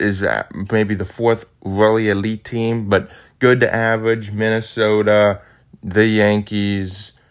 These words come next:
um, the Giants, Diamondbacks have came back down to earth. And then there's always a few teams, like,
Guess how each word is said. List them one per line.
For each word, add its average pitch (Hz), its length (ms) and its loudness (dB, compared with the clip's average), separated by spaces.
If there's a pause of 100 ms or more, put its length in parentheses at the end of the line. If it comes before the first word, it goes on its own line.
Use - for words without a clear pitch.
(200)
um, 85 680 -4 (280)
the 101 280 0
Giants, 98 1000 0 (140)
Diamondbacks 101 840 0
have 92 180 -12
came 101 280 -4
back 95 300 -2
down 95 220 -2
to 92 80 -2
earth. 92 400 -2 (640)
And 120 100 0
then 151 160 2
there's 139 360 0 (420)
always 131 380 0
a 113 40 -8
few 120 300 -8
teams, 110 480 -4
like, 101 460 -4